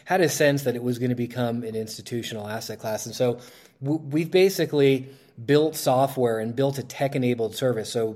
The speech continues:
people, process, and, um, technology,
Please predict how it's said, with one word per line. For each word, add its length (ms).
people, 300
process, 560
and, 320
um, 280
technology, 840